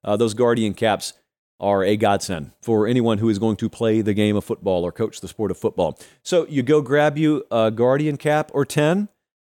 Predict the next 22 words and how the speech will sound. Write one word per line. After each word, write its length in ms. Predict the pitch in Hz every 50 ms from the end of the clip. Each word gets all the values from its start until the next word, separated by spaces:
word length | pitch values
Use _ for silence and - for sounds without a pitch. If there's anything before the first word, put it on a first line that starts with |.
| _ _ _
get 180 | - 131 - -
you 80 | 147
a 20 | 123
baseball 560 | 95 123 117 131 135 - - 156 147 147 139
bat 340 | 127 143 143 156 175 - -
because 260 | 139 - 139 120 110
you 60 | 131
know 120 | 131 131
eventually 460 | 127 110 131 139 139 - 143 143 139 123
fall 280 | - - 120 123 131
ball 180 | 127 131 131 139
is 80 | 135
gonna 160 | 127 143 139 139
roll 220 | 135 139 139 139
around. 400 | 135 131 135 135 139 156 165 160 - _ _ _ _ _
Go 100 | 139 135
pick 220 | - 156 147 -
you 60 | 160
up 60 | 131
some 120 | - 147 135
tennis 340 | - - 135 147 151 - -
rackets 500 | 151 147 151 160 - 170 175 165 -